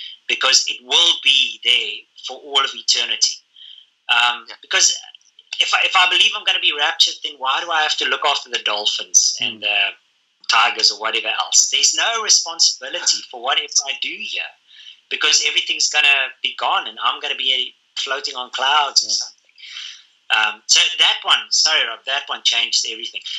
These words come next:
Speaker 1: Um, William Hendrickson, I recently read a commentary on Revelations by him. He's an old guy, uh, and I could really recommend it. I loved it. Uh, but the title that he chose for his book is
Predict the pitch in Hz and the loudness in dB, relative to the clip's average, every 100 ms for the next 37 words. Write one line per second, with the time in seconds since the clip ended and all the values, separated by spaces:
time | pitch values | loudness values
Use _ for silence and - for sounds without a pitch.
0 | - 143 - - - 147 175 226 185 - | 0 0 0 -8 -12 0 2 2 0 -2
1 | 151 185 180 - 131 110 113 120 120 147 | -2 -2 -2 0 -2 -2 -4 -4 -2 0
2 | - - 139 123 135 131 117 - 135 143 | 0 -4 -6 0 2 2 -2 -2 -2 -2
3 | - 139 117 113 _ 127 110 110 110 107 | -4 -4 -4 -6 _ -14 -12 -12 -8 -4
4 | 110 117 - - 113 107 - - - - | 2 2 2 0 0 0 2 2 0 -8
5 | 120 131 123 - 170 196 190 165 - 117 | -10 -8 -8 -8 -8 -6 -8 -8 -6 0
6 | 107 98 98 113 107 113 110 113 110 120 | 0 0 -4 -6 -6 -4 -4 -2 -4 -6
7 | 110 - 123 135 120 113 110 107 104 101 | -12 -6 0 0 0 -2 -4 -4 -4 -2
8 | 104 104 110 - - - - - - - | -2 0 0 -2 -8 -10 -10 -6 -6 -8
9 | - 127 117 107 123 - 123 - 160 190 | -2 0 2 0 -2 -2 0 2 4 2
10 | 185 165 143 120 113 147 - - 123 120 | 0 -8 -8 -8 -8 -4 2 2 2 -2
11 | - 117 107 - - 110 - - - - | -2 -6 -8 -8 -6 -14 -12 0 0 0